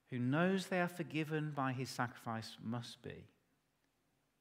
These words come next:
And we can reorder our lives around him as we prepare to meet him on the last day.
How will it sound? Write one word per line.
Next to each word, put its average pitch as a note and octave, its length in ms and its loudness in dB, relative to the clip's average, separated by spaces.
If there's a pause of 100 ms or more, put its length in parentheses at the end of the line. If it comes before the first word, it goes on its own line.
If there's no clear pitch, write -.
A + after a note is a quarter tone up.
(260)
And G#2+ 80 -6
we G#2+ 100 -4
can A2 240 -4
reorder C#3 460 4
our A#2+ 120 6
lives A2+ 320 -2
around A2+ 460 -2 (100)
him A2 360 -8 (1200)
as G#2+ 120 -4
we A2 100 -2
prepare G#2 380 -4
to - 140 -8
meet G2+ 220 -8
him G2+ 320 -8 (300)
on A2 140 -6
the G2+ 80 -6
last G2 400 -8
day. A2 300 -10